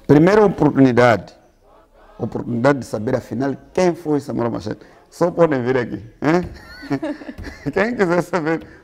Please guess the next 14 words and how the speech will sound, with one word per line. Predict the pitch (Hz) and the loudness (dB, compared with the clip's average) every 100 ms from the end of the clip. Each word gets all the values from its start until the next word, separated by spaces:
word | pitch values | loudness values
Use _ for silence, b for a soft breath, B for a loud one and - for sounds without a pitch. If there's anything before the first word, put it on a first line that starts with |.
| - | -8
como | 185 185 | -2 -2
é | |
que | 151 | 0
foi | 156 | -2
Samora | 151 147 143 | -2 -4 -6
Machel, | 139 | -4
só | 160 | -4
pode | 240 214 | -2 -2
vir | 147 151 | -2 -6
por | 135 | -6
aqui. | 113 117 _ _ _ _ - | -8 -12 _ _ _ _ -10
Então | 139 165 | -4 0
vai | 143 185 | 2 2
ver | 123 135 156 107 - | 0 -2 0 -2 -10